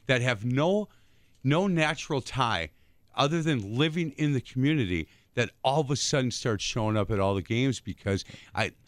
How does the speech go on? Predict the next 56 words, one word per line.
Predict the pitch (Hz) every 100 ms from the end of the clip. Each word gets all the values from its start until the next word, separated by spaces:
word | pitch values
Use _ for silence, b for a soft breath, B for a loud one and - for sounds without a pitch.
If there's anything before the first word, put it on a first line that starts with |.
| b b
and | 135
I'll | 135
tell | - 175
you |
the | 180
story. | - - 110
There | 120
was, | 117 - 117
I | 113
went | 113 147 - - _ _ b b -
to | 147 127
a, | 107
to | 110 - 117 101 -
a, | 101
a |
girls' | - 143 165 165
game. | - 117 107
I | 98
wanted | 117 143
to |
see | - 143
Beaver | 120 117 107
Dam | 87 92 87
play, | - 69 - b b b -
right? | 131 147 b b
Beaver | 156 165
Dam | 175 151
girls' | 123 127 113
team | - 123 104
last | 104 101 -
year. | 104
I |
wanted | 92 113 151 135
to |
see | - - 123
them | 110 92
play, | - 101 98 B B B B B
and | 113 113
they | 117
were | 101
playing | - 139 160 - -
Arrowhead. | 101 120 104 76 80 67 - b b -
And | 107
I | 104
went | 104 131
to | 135
see | - 165
them, | 127
and | 104
that | 117
game | - 156
was | 110
at | 104 -
Pius | 98 92 -
as | 87 -
well. | 165 127